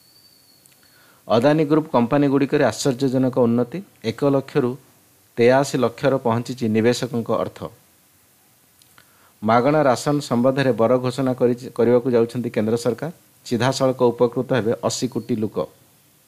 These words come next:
ତାଜମହଲ ନାମ ବଦଳାଇବା ନେଇ ଆଜି ଆଗ୍ରା ନିଗମ କରିବ ଚର୍ଚ୍ଚା।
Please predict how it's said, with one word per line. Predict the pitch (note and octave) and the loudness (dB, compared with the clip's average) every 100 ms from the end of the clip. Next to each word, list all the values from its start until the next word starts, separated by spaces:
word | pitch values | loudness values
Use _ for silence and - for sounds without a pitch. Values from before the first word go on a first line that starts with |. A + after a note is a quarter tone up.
| _ _ _ _ _ _ _ _ _ _ | _ _ _ _ _ _ _ _ _ _
ତାଜମହଲ | A2+ A#2 C#3 D3+ D#3+ C#3+ | 0 2 2 2 2 2
ନାମ | A#2 B2+ | 2 2
ବଦଳାଇବା | B2+ A2 B2 C3 C3 | 2 2 4 4 4
ନେଇ | C#3 A#2+ - | 2 0 0
ଆଜି | A2 A#2 - | -2 0 -2
ଆଗ୍ରା | G#2 G#2 B2 B2+ | -2 0 2 2
ନିଗମ | A#2 A#2+ A#2+ | 2 0 0
କରିବ | A2+ A2 A2+ | 0 2 2
ଚର୍ଚ୍ଚା। | A2 G#2 - | 0 -4 -4